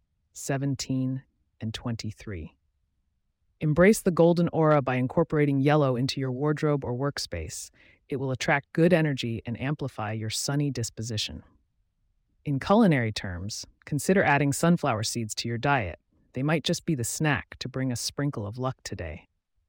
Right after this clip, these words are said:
As we're nearing the end of today's celestial journey, let's take a quick glimpse at the stars of tomorrow, January twenty-second. Aspects suggest you'll be faced with an opportunity to showcase your creativity and leadership skills.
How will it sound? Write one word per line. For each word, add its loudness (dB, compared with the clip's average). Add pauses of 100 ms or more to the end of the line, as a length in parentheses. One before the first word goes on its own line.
(160)
As 2
we're 2
nearing 8
the 6
end 6
of 2
today's 4
celestial 0
journey, 0
let's 2
take 4
a 4
quick 2
glimpse 2
at -6
the -10
stars 2
of -4
tomorrow, -6 (300)
January 4
twenty-second. -4 (1160)
Aspects 4
suggest 2
you'll -2
be -4
faced 2
with -4
an 0
opportunity 0
to -8
showcase 2
your -4
creativity -2
and -2
leadership -2
skills. -10